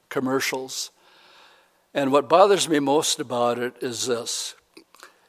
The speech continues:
is they are taking this into our public schools and are challenging our children, ten years and younger, if they know if they're a boy or a girl.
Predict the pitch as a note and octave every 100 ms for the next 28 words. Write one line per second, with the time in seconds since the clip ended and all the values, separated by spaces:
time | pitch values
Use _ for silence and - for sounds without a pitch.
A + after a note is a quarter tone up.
0 | _ C#3+ C3+ A2 C3 D3 C#3+ C#3 C3 B2+
1 | - E3+ F3+ E3 C3+ C3 - D3 C3 B2
2 | A#2+ - C#3 C#3+ - - - D#3 A#2+ A#2
3 | A#2+ - - _ - - _ C#3+ C3 B2
4 | - E3+ D#3+ D3+ C#3 B2+ B2 A#2+ - -
5 | F3 E3+ B2+ B2+ - _ _ _ - -
6 | - _ _ - F3+ G3 D3+ D#3 D#3 D3
7 | - C3 B2 B2+ C3+ A#2+ A#2 A2 - _
8 | C#3 - B2 A#2+ B2+ C3+ A#2+ B2 A#2+ A#2
9 | A2 A#2+ A#2+ B2 A#2+ - _ _ B2+ A#2+
10 | A2+ A#2 G#2+